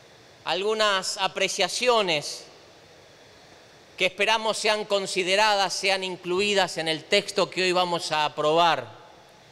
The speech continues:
como señal clara que esta, que esta Cámara puede dar hoy. Hoy vamos a sancionar esta ley y es una muy buena señal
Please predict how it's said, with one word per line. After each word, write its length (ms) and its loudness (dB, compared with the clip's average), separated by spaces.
como 240 0
señal 500 -2
clara 560 0
que 100 0
esta, 500 -2
que 100 -4
esta 200 -2
Cámara 460 -2
puede 240 -4
dar 160 0
hoy. 240 -4
Hoy 100 -2
vamos 240 0
a 80 2
sancionar 520 -2
esta 240 -2
ley 320 0
y 80 2
es 120 -2
una 200 -2
muy 180 -2
buena 300 2
señal 680 0